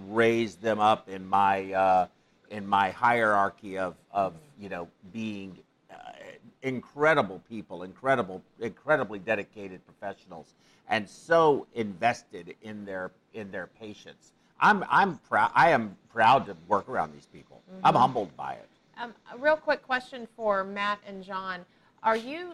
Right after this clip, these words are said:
Speaker 2: seeing any limitations with your, um, ecmo, uh,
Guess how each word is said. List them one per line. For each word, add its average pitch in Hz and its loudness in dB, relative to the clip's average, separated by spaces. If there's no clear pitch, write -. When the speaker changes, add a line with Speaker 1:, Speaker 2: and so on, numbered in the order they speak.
Speaker 2:
seeing 254 -12
any 233 -12
limitations 233 -12
with 202 -4
your, 185 -4
um, 170 -12
ecmo, 220 0
uh, 165 -10